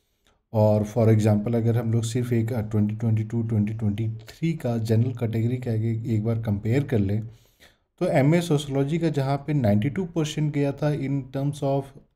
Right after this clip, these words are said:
टू थाउजेंड ट्वेंटी टू, वो फॉल हो गया था।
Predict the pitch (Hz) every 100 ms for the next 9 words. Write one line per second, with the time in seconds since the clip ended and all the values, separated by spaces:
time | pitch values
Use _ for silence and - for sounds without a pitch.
0 | - 143 147 139 127 139 135 107 107 170
1 | 170 123 113 117 - _ _ _ - 185
2 | - - 117 110 98 98 107 107 143 196